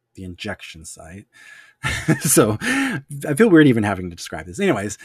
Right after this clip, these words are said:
um, but why would they, why would they need to put a microchip inside of you to monitor you or to control you? Okay,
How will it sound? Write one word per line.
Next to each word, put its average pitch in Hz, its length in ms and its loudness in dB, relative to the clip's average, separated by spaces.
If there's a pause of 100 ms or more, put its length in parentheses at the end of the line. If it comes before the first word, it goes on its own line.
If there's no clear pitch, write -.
(240)
um, 135 460 0 (960)
but 185 100 -4
why 175 140 0
would 240 140 -2
they, 254 160 -6
why 143 500 -2
would 196 300 -6
they 143 180 -2
need 110 500 -4 (180)
to 123 100 -6
put - 180 -12
a 101 60 -10
microchip 101 920 -8
inside 95 460 -8
of 82 100 -14
you 87 200 -12
to - 160 -12
monitor 147 520 -8
you 87 140 -10
or 87 180 -14
to - 120 -18
control 147 560 -10
you? 73 220 -16 (720)
Okay, 80 300 -16